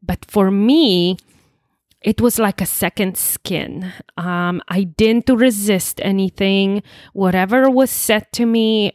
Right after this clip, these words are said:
that I needed to do, I did. When there were things,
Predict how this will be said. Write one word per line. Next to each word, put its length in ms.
that 160
I 180
needed 360
to 120
do, 580
I 180
did. 580
When 260
there 160
were 160
things, 800